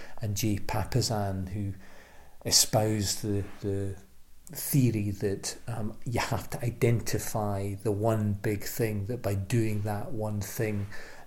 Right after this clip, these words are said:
um, everything will become easier. And I have to say, really got into that book, and, and I do think that there are some really important things that, that they're talking about. One of the things they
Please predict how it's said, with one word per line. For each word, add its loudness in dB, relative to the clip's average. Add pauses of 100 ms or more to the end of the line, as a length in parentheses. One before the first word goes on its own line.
um, -4
everything -2
will -2
become -4 (400)
easier. -2 (500)
And -2 (100)
I -4
have -4
to -4
say, 0 (460)
really 2
got 0
into -2
that -2
book, 2
and, 0
and -2
I -2
do 0
think -4
that -6
there -2
are -4
some 0
really 0 (260)
important 0
things -2
that, -2
that -2
they're -2
talking -2
about. -2 (240)
One 12
of 12
the 8
things 0 (180)
they 0